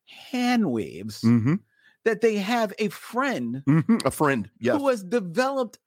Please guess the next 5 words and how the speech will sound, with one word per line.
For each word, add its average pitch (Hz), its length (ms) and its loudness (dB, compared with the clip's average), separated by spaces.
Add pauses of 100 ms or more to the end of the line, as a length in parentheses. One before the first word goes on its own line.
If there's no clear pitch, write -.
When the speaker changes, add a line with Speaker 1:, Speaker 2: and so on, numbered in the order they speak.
(240)
Speaker 1:
a 269 160 0
pill. 381 600 -6 (120)
Speaker 2:
A 143 100 4
pill. 180 540 0 (800)
Speaker 1:
Which, 240 560 -4